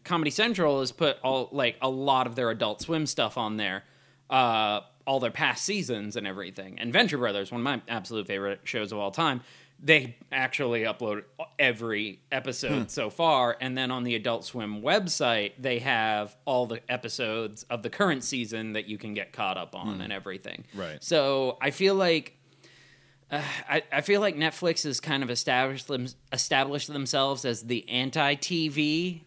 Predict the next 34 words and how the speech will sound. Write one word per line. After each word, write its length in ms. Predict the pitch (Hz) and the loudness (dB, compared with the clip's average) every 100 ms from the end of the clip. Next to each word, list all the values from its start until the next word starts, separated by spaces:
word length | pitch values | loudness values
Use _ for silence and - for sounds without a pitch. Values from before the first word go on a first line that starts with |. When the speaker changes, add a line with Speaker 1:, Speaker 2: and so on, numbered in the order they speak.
| _ | _
Speaker 1:
in 220 | 135 123 123 | -4 -2 -2
terms 460 | 123 123 120 123 127 | 0 0 0 0 0
of 500 | 117 113 113 107 110 | 2 2 0 -2 -2
just 240 | 120 113 | -4 -2
how 280 | 113 113 113 | -2 0 2
they, 500 | 117 107 110 104 - _ - _ | 2 2 2 -2 -6 _ -20 _
uh, 40 | 127 | -4
Speaker 3:
Absolutely. 380 | - 147 135 117 | 0 4 4 4
Speaker 1:
like, 100 | 87 _ | -2 _
episodes 640 | 139 139 131 147 139 123 123 | -4 -2 0 2 2 -2 -4
aren't, 360 | 139 135 127 123 _ _ _ _ _ 156 - | 0 0 0 -4 _ _ _ _ _ -20 -8
it 160 | 143 143 | -4 2
does, 220 | 147 127 - | 2 0 -6
they 180 | 139 139 | 0 2
don't 260 | 139 127 - | 2 -2 0
care 200 | 196 175 | 2 2
how 140 | 139 | 2
long 240 | 117 107 110 | -2 -2 -4
they 60 | |
are. 160 | 95 92 | -6 -4
Some 180 | 127 117 | -4 -4
es-, 140 | - 120 - | -6 -10 -8
episodes 380 | 131 - 135 113 | -8 -6 -6 -6
are 40 | |
forty-three 500 | - 127 117 135 139 | -6 -4 -4 -4 -4
minutes, 300 | 147 156 143 | -2 -4 -4
some 180 | 143 123 | -4 -4
episodes 340 | 117 127 117 | -4 -4 -6
are 20 | 117 | -4
thirty-five 560 | 131 113 - 131 131 | -4 -4 -2 0 0
minutes. 360 | 135 147 151 104 | -2 -4 -4 -2
As 140 | 101 | -2
Speaker 2:
Right. 60 | 123 | 0
Speaker 1:
long, 220 | 131 131 | -2 -4